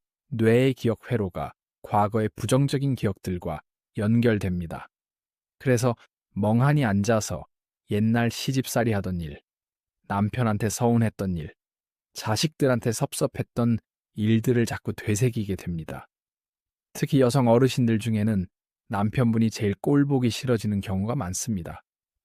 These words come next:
평생 쌓인 서운함이 우울증을 만나면서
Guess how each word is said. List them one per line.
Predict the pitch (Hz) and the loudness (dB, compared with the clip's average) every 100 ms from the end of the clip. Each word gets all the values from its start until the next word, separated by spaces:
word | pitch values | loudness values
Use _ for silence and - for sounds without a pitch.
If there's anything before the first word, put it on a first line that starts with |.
| _ | _
평생 | - 139 127 123 | -4 0 0 0
쌓인 | - 117 113 | 2 2 2
서운함이 | 104 113 107 98 98 104 - _ _ _ _ | 0 0 0 0 0 -2 -6 _ _ _ _
우울증을 | 98 110 117 - 117 107 | -2 2 2 0 0 0
만나면서 | 92 95 95 92 90 87 | 0 0 0 -2 -2 -4